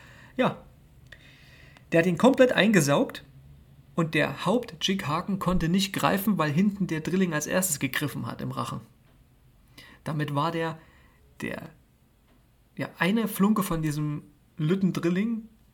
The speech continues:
hing und hat damit verhindert, weil er, weil er dann schon alles straff war, dass der Haupthaken noch greifen konnte. Und somit hab ich den an diesem kleinen Drilling gedrillt. Und er hat den Rachen aufgerissen und hat ein bisschen gewummert.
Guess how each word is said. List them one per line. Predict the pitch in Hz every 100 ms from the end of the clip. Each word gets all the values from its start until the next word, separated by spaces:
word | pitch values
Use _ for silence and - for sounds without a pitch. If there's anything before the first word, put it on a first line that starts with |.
| _ _
hing | - 170 269 - - _ _ _ _ -
und | 156
hat | 175 170
damit | 170 170
verhindert, | - 143 196 226 147
weil | 143 143
er, |
weil | 135 143
er |
dann | 143 170
schon | 170 -
alles | 156 151
straff | - 185 190
war, | 143 226 - - -
dass | - 135
der | 123
Haupthaken | 156 196 - 175 175
noch | 165 151
greifen | - 185 165
konnte. | 135 127 123 - _ _ _ - - _ _ - - _
Und | 135
somit | 123 180 196
hab | 165
ich | 165
den | 175
an | 160
diesem | 151 151 156
kleinen | - 175 165
Drilling | 190 196 127
gedrillt. | 127 127 127 117 - - _ - -
Und | 135
er | 131
hat | 147
den | 147
Rachen | 131 156 156 202 196
aufgerissen | 185 190 185 156 190 196 208
und | 151
hat | 147 165
ein | 156
bisschen | 156 - 151
gewummert. | 156 151 196 190 233